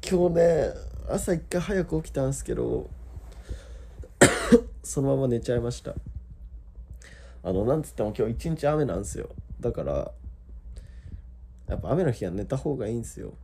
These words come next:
だから多分また昼寝もします。しかも雨だから多分今日何もやんないし。はい。まあでもとりあえず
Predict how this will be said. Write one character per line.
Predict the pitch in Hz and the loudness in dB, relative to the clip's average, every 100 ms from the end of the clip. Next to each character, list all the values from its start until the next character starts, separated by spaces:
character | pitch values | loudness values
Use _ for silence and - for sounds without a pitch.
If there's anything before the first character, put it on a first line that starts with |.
| - - - - - | -18 -20 -18 -14 -10
だ | 98 | -4
か | 98 | -4
ら | 87 | 0
多 | 143 | 0
分 | 127 95 | 2 -2
ま | 92 | -4
た | - 139 | -4 -4
昼 | 123 123 | -2 -2
寝 | 127 | -2
も | 127 | -4
し | - | -4
ま | 117 123 | -4 -4
す。 | - - - | -4 -4 -6
し | - | -6
か | 117 | -4
も | 101 113 | -2 -2
雨 | 143 | 0
だ | 110 | -2
か | 104 | -2
ら | 104 | -2
多 | 104 | -2
分 | 104 | 0
今 | 101 101 | 0 0
日 | 101 | -2
何 | 107 | -2
も | 117 | 0
や | 117 | 0
ん | 113 | 0
な | 110 | -2
い | |
し。 | 113 - - - - - - - - | -4 -6 -10 -12 -18 -16 -12 -12 -10
は | - 87 | -8 -8
い。 | - - - - - - - - - - - - - - - - - | -10 -14 -16 -16 -16 -18 -18 -20 -10 -10 -10 -20 -18 -18 -18 -8 2
ま | |
あ | |
で | 120 | 2
も | 113 | 2
と | - | 2
り | 123 | 4
あ | 131 | 4
え | |
ず | 120 127 127 | 2 0 -2